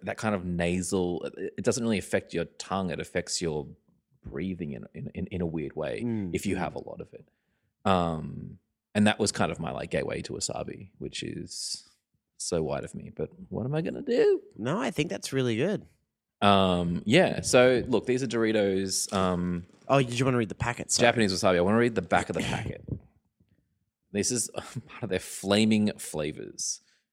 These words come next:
Speaker 1: Got a fierce yearning for a fiery taste experience?
Speaker 2: Yup.
Speaker 1: Hot like a volcano, tasty as hell. The full-on crunch just got intense.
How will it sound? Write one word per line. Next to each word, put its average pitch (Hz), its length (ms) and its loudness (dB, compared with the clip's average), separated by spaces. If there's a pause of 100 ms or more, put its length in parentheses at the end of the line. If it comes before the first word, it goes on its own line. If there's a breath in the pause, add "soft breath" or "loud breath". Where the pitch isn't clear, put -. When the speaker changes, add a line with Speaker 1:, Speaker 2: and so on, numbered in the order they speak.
(140)
Speaker 1:
Got 104 120 6
a 107 60 2
fierce 127 480 0
yearning 90 400 0
for - 200 -4
a 80 40 -2
fiery 98 640 -2
taste - 340 -6
experience? 110 960 -6
Speaker 2:
Yup. 92 420 2 (480)
Speaker 1:
Hot - 320 2
like 180 220 0
a 196 60 4
volcano, 98 960 0 (360 soft breath)
tasty 120 560 -2
as 123 140 0
hell. 80 500 -2 (320 soft breath)
The 90 60 -4
full-on 139 560 -2
crunch 95 640 -2
just 98 400 2
got 92 220 -2
intense. - 840 -6